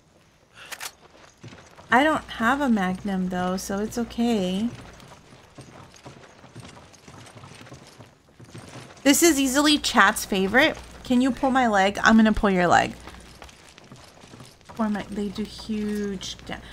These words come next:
I know, but I don't have one. The little, the little, yes, I, I do like the little glow sticks. But my personal favorite is this one.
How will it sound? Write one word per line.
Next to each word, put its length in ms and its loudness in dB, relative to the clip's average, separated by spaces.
I 120 -2
know, 180 -2
but 140 0
I 60 0
don't 180 -4
have 300 -4
one. 540 -8
The 140 6
little, 440 4
the 180 -6
little, 500 0
yes, 440 4
I, 260 6
I 40 4
do 180 -2
like 180 0
the 80 -2
little 220 -2
glow 220 0
sticks. 560 -8
But 180 4
my 180 6
personal 480 -2
favorite 420 -4
is 160 -8
this 240 -10
one. 320 -12